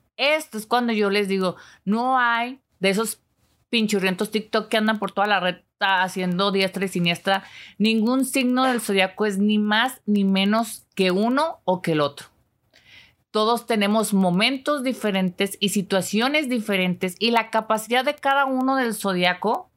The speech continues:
tiene para transformarlo en una habilidad o en una desventaja, según como lo vaya sintiendo. Ahora, también nos habla de comprender y hacer nuestras correcciones y realizar el trabajo necesario para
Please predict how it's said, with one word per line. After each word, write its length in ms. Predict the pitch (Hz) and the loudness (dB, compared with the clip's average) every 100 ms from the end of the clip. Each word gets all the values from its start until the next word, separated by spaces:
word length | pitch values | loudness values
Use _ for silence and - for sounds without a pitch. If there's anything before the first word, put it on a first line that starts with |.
| _ | _
tiene 340 | - 208 208 226 | -2 0 2 0
para 380 | - 220 190 - | 0 2 0 -2
transformarlo 1160 | 185 185 175 - 180 180 180 190 214 254 262 190 | -2 -2 -4 -2 -2 0 2 0 2 -2 -2 0
en 140 | 185 | 0
una 180 | 190 208 | 2 0
habilidad 680 | 208 185 156 160 180 185 _ - | 0 -2 0 2 0 -2 _ -2
o 160 | 180 | 0
en 100 | 160 | 0
una 160 | 160 165 | 0 -2
desventaja, 800 | 165 143 151 139 - 135 120 - | -2 -4 -6 -6 -2 -2 -2 -10
según 540 | - - 185 185 214 | -6 0 0 2 0
como 260 | 185 214 208 | 0 0 2
lo 140 | 175 | 2
vaya 220 | 143 147 147 | 2 2 0
sintiendo. 600 | 143 135 127 135 123 - _ _ _ - - - - - | -2 -6 -6 -8 -8 -12 _ _ _ -16 -16 -14 -10 -8
Ahora, 440 | - 202 214 214 214 | -2 0 2 0 0
también 640 | 214 214 208 220 262 339 - - - - | 0 0 0 2 0 0 -8 -20 -10 -2
nos 300 | 214 220 220 | 0 0 0
habla 260 | 214 240 | 0 0
de 160 | 262 254 | 0 0
comprender 880 | 208 180 190 180 180 180 202 240 - | 0 0 0 0 2 2 2 0 -4
y 140 | 190 202 | 0 0
hacer 260 | 196 202 | 2 0
nuestras 400 | 220 226 247 226 | 0 0 -2 -2
correcciones 880 | - 202 185 175 - 214 202 196 - | -2 0 0 -2 -2 0 2 0 -2
y 140 | 220 214 | -2 0
realizar 600 | 220 214 196 190 226 240 | 2 2 0 0 0 2
el 140 | 285 | -2
trabajo 380 | - 214 196 240 | 0 2 2 0
necesario 640 | 247 214 190 202 220 214 _ _ | -2 -4 0 2 0 -2 _ _
para 340 | 233 262 330 | -2 0 0